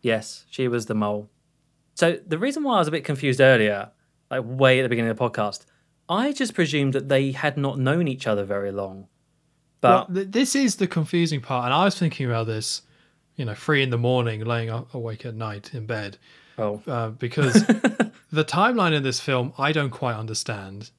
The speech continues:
Speaker 1: Mm.
Speaker 2: Because Bond gets betrayed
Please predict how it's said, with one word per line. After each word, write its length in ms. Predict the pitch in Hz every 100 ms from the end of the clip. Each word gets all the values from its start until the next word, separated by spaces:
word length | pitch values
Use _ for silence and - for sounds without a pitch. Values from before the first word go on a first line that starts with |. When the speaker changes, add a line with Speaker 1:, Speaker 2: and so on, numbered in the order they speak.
| -
Speaker 1:
Mm. 380 | 123 117 110 104
Speaker 2:
Because 560 | 147 - 160 143 120 - _ _ _ _
Bond 520 | 151 208 254 262 233 -
gets 280 | - 185 175
betrayed 840 | - 156 - - 160 113 101 110